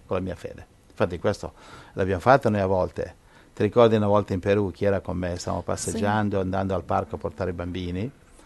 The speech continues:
Speaker 1: e
Speaker 2: Sì,
Speaker 1: c'erano
Speaker 2: sì, sì.
Speaker 1: una decina di donne, un paio di uomini, no, solo donne erano.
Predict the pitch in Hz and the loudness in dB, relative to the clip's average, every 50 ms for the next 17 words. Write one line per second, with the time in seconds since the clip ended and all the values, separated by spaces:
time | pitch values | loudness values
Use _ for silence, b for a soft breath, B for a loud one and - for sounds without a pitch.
0 | b b b b b b b - - - 247 117 113 107 110 110 107 104 101 101 | b b b b b b b -4 -4 0 4 4 6 6 6 4 4 2 2 2
1 | 98 98 98 95 92 90 95 - - - 107 104 101 95 90 92 92 87 98 95 | 2 0 0 0 -2 -2 -4 -4 -2 -2 -2 -2 -2 -2 -2 -4 -4 -2 -2 -2
2 | 98 101 101 101 101 101 98 95 90 85 - - 92 90 90 90 90 92 95 92 | 0 0 0 -2 -2 -2 -2 -4 -4 -4 -4 -4 -4 -4 -4 -4 -2 -2 -2 -2
3 | 92 95 95 92 85 - - - - 135 117 - - 147 156 - 104 85 85 87 | -2 -2 -4 -4 -6 -8 -8 -2 0 0 0 0 0 -2 0 0 0 -2 -4 -6
4 | 85 87 87 90 92 101 123 117 | -8 -10 -10 -10 -10 -10 -10 -12